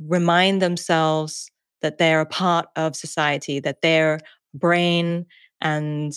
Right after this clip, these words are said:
you know, that I think the whole purpose of being on Earth is to communicate with other people, um, sharing ideas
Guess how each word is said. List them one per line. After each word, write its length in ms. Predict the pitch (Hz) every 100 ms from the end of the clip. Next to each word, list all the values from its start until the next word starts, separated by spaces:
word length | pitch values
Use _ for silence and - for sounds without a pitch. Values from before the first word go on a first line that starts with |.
| -
you 100 | 165
know, 300 | 156 151 151
that 320 | 156 147 - _ - - 160
I 120 | 165
think 400 | 160 165 156 -
the 100 | 165
whole 200 | 147 160
purpose 560 | 160 175 160 160 - -
of 440 | 156 151 151 - _ _
being 320 | 170 175 175
on 140 | 160 156
Earth 360 | 151 156 - _ - _ -
is 340 | 160 160 - - -
to 500 | 185 180 175 175 175 175 _ _ -
communicate 800 | 190 170 185 190 175 151 147 -
with 160 | 170 160
other 160 | 160 160
people, 600 | 175 190 - 143 160 - _ _ _ _ _
um, 320 | 165 156 156 143
sharing 480 | - 170 170 170
ideas 800 | 160 160 165 170 175 175 185 -